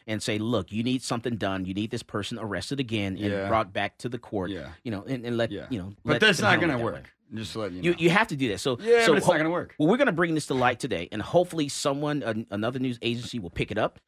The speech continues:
Speaker 1: and, you know, and
Speaker 2: And, and then
Speaker 1: shed
Speaker 2: get the
Speaker 1: some
Speaker 2: person
Speaker 1: light on
Speaker 2: arrested.
Speaker 1: this.
Speaker 2: So the only way you can get somebody arrested for robbing you is be, is by, is by
Speaker 1: Sad.
Speaker 2: knowing somebody who has a radio show, is by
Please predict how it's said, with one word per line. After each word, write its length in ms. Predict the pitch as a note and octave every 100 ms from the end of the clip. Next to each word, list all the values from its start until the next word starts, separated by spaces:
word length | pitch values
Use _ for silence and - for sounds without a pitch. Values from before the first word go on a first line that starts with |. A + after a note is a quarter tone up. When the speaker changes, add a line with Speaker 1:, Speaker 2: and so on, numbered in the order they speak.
| _ - -
Speaker 1:
and, 280 | A2 G2+ F#2+
you 100 | A2
know, 300 | F#2+ F#2 F2+
and 220 | A#2 G#2+ -
Speaker 2:
And, 60 | -
and 200 | A#2 B2
then 80 |
Speaker 1:
shed 60 | C#3+
Speaker 2:
get 80 | D#3+
the 60 | -
Speaker 1:
some 80 |
Speaker 2:
person 80 | F3+
Speaker 1:
light 80 | D3+
on 40 | F3+
Speaker 2:
arrested. 160 | F3+ E3+
Speaker 1:
this. 60 |
Speaker 2:
So 80 | F3
the 80 | E3
only 100 | E3
way 180 | D#3+ D#3+
you 60 | C#3+
can 120 | D3+
get 160 | D#3
somebody 180 | - D3+
arrested 300 | C#3+ C#3+ C3+
for 80 | C3+
robbing 340 | B2 B2+ C3
you 140 | C#3 C#3+
is 120 | A#2+
be, 100 | A#2+
is 220 | A#2+ A2+ G2+
by, 340 | A2+ G#2+ G2+ -
is 140 | A2+
by 360 | G#2 A2 G#2 F#2
Speaker 1:
Sad. 280 | - C3+ G#2+
Speaker 2:
knowing 360 | C#3+ D#3+ F3 E3+
somebody 440 | F3+ E3+ E3+ F3+
who 120 | E3
has 180 | D#3 D#3
a 80 | C3+
radio 320 | B2 C3+ D#3
show, 220 | - F3
is 160 | E3
by 60 | C3+